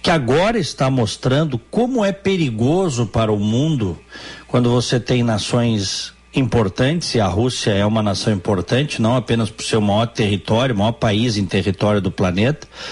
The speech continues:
mas também porque tem um arsenal nuclear ainda do tempo da Guerra Fria. O povo passa trabalho, o povo é pobre. Pega o I D H e,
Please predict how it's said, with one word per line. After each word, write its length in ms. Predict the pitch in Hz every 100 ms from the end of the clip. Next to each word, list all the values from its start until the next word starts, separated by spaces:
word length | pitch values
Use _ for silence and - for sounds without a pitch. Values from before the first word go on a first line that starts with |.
| -
mas 220 | 110 98
também 340 | - 110 101 117
porque 180 | - 110
tem 220 | 117 110
um 140 | 104
arsenal 560 | 104 92 - 107 101 110
nuclear 580 | 104 - 98 98 113 101 - -
ainda 560 | 117 107 110 135 160 120
do 100 | 95
tempo 340 | - 107 107
da 120 | - 101
Guerra 300 | 92 87 92
Fria. 460 | - 117 156 151 - - - - - - - - -
O 120 | - 113
povo 380 | 160 185 170
passa 320 | - 196 - 196
trabalho, 540 | 202 156 127 107 90
o 20 |
povo 320 | - 135 143
é 60 | 165
pobre. 680 | - 135 120 92 - - - -
Pega 500 | 117 123 131 110 92
o 140 | 110 110
I 60 |
D 180 | 107 110
H 580 | 98 95 107 117 113 95
e, 560 | 90 92 90 87 120